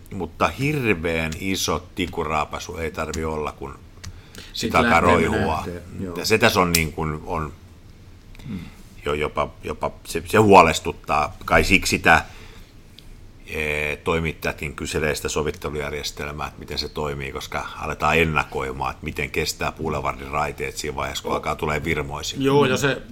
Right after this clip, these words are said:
Speaker 2: toki itsekin ollut sitä mieltä, että sovittelujärjestelmässä, järjestelmässä olisi aika paljon kehittämistä
Speaker 1: Kyllä,
Speaker 2: ja
Speaker 1: kyllä.
Speaker 2: resurssienkin puolesta, että kiinnostuneille tästä taitaa löytyä ainakin yksi jakso kuunneltavaksi,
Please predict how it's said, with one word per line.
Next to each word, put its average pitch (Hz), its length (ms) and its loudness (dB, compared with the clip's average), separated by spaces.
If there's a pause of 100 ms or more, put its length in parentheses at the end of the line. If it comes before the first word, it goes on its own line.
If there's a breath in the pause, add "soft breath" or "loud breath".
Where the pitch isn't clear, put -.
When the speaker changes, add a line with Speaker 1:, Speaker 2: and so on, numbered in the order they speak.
(100)
Speaker 2:
toki 131 420 0 (160)
itsekin 113 400 -4
ollut 113 120 -2
sitä 117 140 -4
mieltä, 113 240 2
että 110 100 -4
sovittelujärjestelmässä, 113 1080 -2 (200)
järjestelmässä 131 640 0
olisi 127 120 2
aika 127 160 2
paljon 127 240 0
kehittämistä 123 460 0
Speaker 1:
Kyllä, 101 200 10
Speaker 2:
ja 135 60 4
Speaker 1:
kyllä. 76 140 4
Speaker 2:
resurssienkin 110 480 -2
puolesta, 107 560 -6
että - 220 -12 (340 loud breath)
kiinnostuneille 139 640 2
tästä 135 280 -2
taitaa 127 340 0
löytyä 131 300 0
ainakin 139 440 0
yksi 123 280 0
jakso 104 280 -4
kuunneltavaksi, 104 580 -2